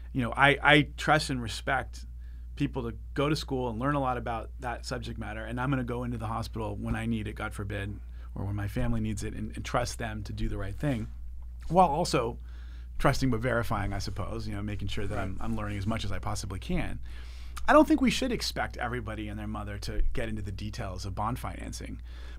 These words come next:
Speaker 1: but I do think it's part of why we need good
Speaker 2: That,
Speaker 1: journalists.
Speaker 2: that's an extreme, that's probably at the extreme of,
Speaker 1: Right.
Speaker 2: of knowledge that
Speaker 1: But,
Speaker 2: you
Speaker 1: but,
Speaker 2: have,
Speaker 1: but, but
Speaker 2: yeah.
Speaker 1: it's part of why we need good journalists out there
Speaker 2: Yeah.
Speaker 1: who do understand bond financing,
Speaker 2: Sure.
Speaker 1: who can ask the tough questions.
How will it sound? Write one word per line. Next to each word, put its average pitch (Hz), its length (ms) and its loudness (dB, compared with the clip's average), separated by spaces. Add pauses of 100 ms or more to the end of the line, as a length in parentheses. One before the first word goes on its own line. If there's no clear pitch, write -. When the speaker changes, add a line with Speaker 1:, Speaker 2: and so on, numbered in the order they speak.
Speaker 1:
but 175 80 6
I 185 80 8
do 311 240 8
think 185 480 0 (880)
it's 156 120 -2
part 247 180 12
of 233 60 12
why 185 100 12
we 160 120 8
need 160 320 6
good 165 160 10
Speaker 2:
That, 180 80 10
Speaker 1:
journalists. 220 260 10
Speaker 2:
that's 220 80 12
an 180 40 12
extreme, 147 500 8
that's 156 260 10
probably 135 460 10
at 117 100 -2
the 131 80 0
extreme 131 540 6
of, 113 160 2
Speaker 1:
Right. 208 260 12
Speaker 2:
of 139 240 6
knowledge 151 460 12
that 240 160 10
Speaker 1:
But, - 0 -
Speaker 2:
you 269 80 8
Speaker 1:
but, 247 80 4
Speaker 2:
have, 123 140 2
Speaker 1:
but, 240 120 6
but 262 60 8
Speaker 2:
yeah. 262 40 8
Speaker 1:
it's 240 100 4
part 320 200 10
of 349 60 8
why 302 120 12
we 220 120 8
need 202 160 6
good 170 140 4
journalists 190 520 4
out 147 160 8
there 143 120 6
Speaker 2:
Yeah. 127 40 6
Speaker 1:
who 147 80 8
do 220 180 10
understand 135 440 6
bond 117 220 -2
financing, 117 340 0
Speaker 2:
Sure. 135 80 8
Speaker 1:
who 165 80 6
can 233 280 2
ask 160 180 2
the 123 80 -2
tough 110 220 -2
questions. 107 640 -6